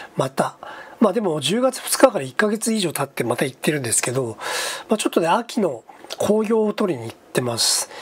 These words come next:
で、その足で、帰りに羽田空港まで行ったんですね。ちょっとね、これ羽田空港で写真、まあ撮りたいっていうのもあったんですけど、別件がちょっとあって、わざわざ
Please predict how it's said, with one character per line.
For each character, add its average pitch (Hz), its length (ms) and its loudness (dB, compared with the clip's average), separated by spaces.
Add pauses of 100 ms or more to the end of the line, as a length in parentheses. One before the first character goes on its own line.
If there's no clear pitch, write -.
(200)
で、 - 120 2
そ 277 160 2
の 269 200 0
足 185 320 0
で、 139 440 -4 (360)
帰 226 300 2
り 247 140 0
に 180 60 2
羽 170 180 0
田 180 100 0
空 196 160 -4
港 - 80 -12
ま 123 120 -4
で - 80 -10
行 - 80 -14
っ - 20 -20
た 135 180 0
ん - 20 -4
で 107 60 -12
す 98 120 -8
ね。 95 200 -8 (300)
ち - 60 -2
ょ - 40 -2
っ - 20 -2
と 285 60 6
ね、 196 120 0
こ - 100 -4
れ 160 60 0
羽 208 200 -2
田 254 100 0
空 262 220 0
港 151 180 -4
で 135 140 -2
写 151 140 0
真、 254 360 2 (1120)
ま 240 100 4
あ - 20 -8
撮 233 160 0
り 233 80 -4
た 294 100 4
い 277 40 -2
っ - 20 -14
て - 80 0
い - 20 0
う - 20 0
の 151 40 -2
も 147 60 2
あ 156 40 -2
っ - 20 -4
た - 80 -4
ん - 20 0
で 143 40 -6
す 143 80 -6
け 127 40 -4
ど、 170 80 4
別 185 200 -4
件 302 160 2
が 302 80 4
ち 294 80 -2
ょ 311 40 4
っ - 40 -14
と - 140 0
あ 147 60 2
っ - 60 -6
て、 147 320 -2
わ 190 140 2
ざ 226 80 2
わ 175 60 0
ざ 139 60 -16